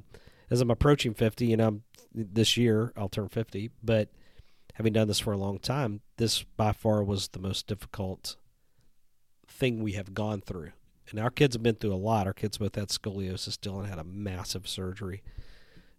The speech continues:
um, at one point, you know, related to that. And so we've been through a lot, but this was the, this was more serious 'cause it felt, you know, life-threatening,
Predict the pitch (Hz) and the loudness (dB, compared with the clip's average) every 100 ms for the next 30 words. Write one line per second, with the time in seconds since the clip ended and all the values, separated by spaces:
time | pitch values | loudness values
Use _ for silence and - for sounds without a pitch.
0 | - 90 87 87 - - _ _ _ _ | -10 -8 -6 -8 -14 -20 _ _ _ _
1 | _ _ - 95 92 90 - 98 87 _ | _ _ -12 -8 -6 -4 -6 -6 -10 _
2 | - 98 92 95 95 92 90 - 92 90 | -10 -8 -6 -6 -6 -6 -6 -6 -4 -4
3 | 90 87 - 101 104 107 104 - 101 98 | -4 -6 -4 -4 -2 0 -2 -2 -2 0
4 | 107 98 - 101 - - _ _ _ _ | -2 -2 0 0 0 -14 _ _ _ _
5 | - _ - 113 127 127 107 101 104 98 | -20 _ -2 2 4 6 2 4 2 2
6 | 107 _ _ _ - 117 120 107 101 - | -2 _ _ _ -4 -2 -2 -4 -2 2
7 | 113 104 - 101 98 - 98 78 101 92 | 2 2 0 -4 -6 -4 -4 -4 -8 -6
8 | 95 95 - 98 95 95 95 | -4 -4 -4 -2 -2 -2 -6